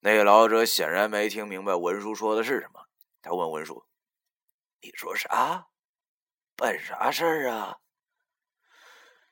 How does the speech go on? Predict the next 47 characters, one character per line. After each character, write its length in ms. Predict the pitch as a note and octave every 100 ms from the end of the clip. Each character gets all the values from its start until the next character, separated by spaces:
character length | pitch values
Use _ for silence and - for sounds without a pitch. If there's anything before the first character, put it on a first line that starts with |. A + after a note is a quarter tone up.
| _ _ _ -
这 320 | B3+ C4 A3+
老 320 | E3 C#3 C3+
头 320 | C3+ E3+ G#3
说 300 | G3 A3+ A#3
这 280 | A3+ D3+ G#2+ F#2
话， 400 | A#2 B2+ G#2+ G2+
两 180 | A2
个 80 | G#2+
老 220 | A#2+ G#2+
神 240 | G#2 G#2+ A#2+
棍 260 | A#2+ A#2
就 140 | A2 G#2
觉 160 | G#2
得 80 | G#2
有 100 | G#2
些 160 | G2+ G#2+
不 200 | F#2+ G#2+
对 180 | G#2+ G2+
劲 100 | G2
儿 200 | F2 D#2
了。 260 | - - _ _ - - -
“不 160 | - C4
是 160 | D4
你 300 | B3 C3+ G2+
让 340 | - E3+ A3+ D3+
我 160 | G#2+ G#2+
俩 240 | A2+ E2+
帮 200 | G#2+ A#2
你 120 | G2
家 200 | D#2+ G2+
钱 220 | A2 G2 F#2+
祖 160 | C2
坟 220 | - -
的 100 | E2+
吗？ 80 | F#2+ - - - _ _ _ _
难 280 | - A2 E3+
道 140 | G#3+
是 160 | F#3 C#3+
这 140 | D#3+
老 200 | F3 F#2+
头 200 | F2 -
糊 300 | - - B2+
涂 180 | A#3+ B3
了？” 420 | G3+ G3 F#3 F3 _ _ - - - _ _
不 220 | B2+ G3
对 320 | G#3+ F#3+ A2+
呀， 100 | -